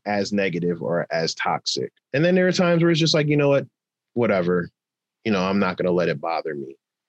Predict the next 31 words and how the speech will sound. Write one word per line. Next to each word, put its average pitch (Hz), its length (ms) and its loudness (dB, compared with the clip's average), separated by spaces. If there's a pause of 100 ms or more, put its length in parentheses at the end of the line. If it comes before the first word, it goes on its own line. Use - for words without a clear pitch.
(220)
Um, 78 300 -6
like 85 200 -4
I 85 40 -6
said, 82 160 -6
that, 87 160 -4
that's 92 200 -6
something 87 260 -8
that 82 120 -6
I'm 85 160 -8
working 85 360 -6
on. 82 360 -8 (100)
Uh, 80 220 -6
Marcus 90 360 -8
J. 90 180 -4
Carey, 92 500 -6 (500)
uh, 87 180 -2
introduced 95 500 -6
me 98 180 -8
to 104 140 -6
a 92 40 -4
book 87 300 -6
called 87 260 -4
The - 60 -10
Four 98 280 -4
Agreements. 101 720 -2
One 113 180 -2
of 101 60 0
the 104 60 -2
four 107 220 0
agreements 95 460 -2
is, 92 180 -4